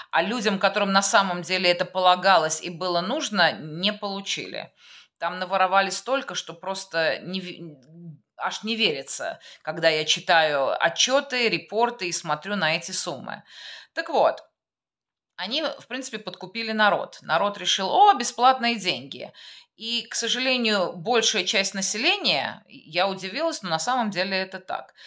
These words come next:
совершенно не понимают, чем это чревато. Мне, например, было совершенно очевидно, что будет инфляция, потому что напечатали деньги, которые не основаны ни, ни, ни на чем.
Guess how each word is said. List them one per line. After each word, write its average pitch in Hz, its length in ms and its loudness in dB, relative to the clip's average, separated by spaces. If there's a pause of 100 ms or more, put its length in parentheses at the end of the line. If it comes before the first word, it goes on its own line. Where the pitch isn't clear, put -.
(100)
совершенно 254 580 0
не 214 200 0
понимают, 233 540 2
чем 247 240 2
это 233 140 -4
чревато. 196 480 2
Мне, 196 220 -2
например, 233 300 0
было 208 160 -2
совершенно 190 520 0
очевидно, 269 640 0 (200)
что - 200 -10
будет 269 260 -4
инфляция, 240 600 2
потому 170 340 -4
что 196 160 -6
напечатали 202 640 0
деньги, 220 540 -4 (240)
которые 240 320 0
не 214 140 4
основаны 247 540 0
ни, 214 240 2 (220)
ни, 214 320 -6
ни 226 220 -2
на 254 160 4
чем. 143 400 -4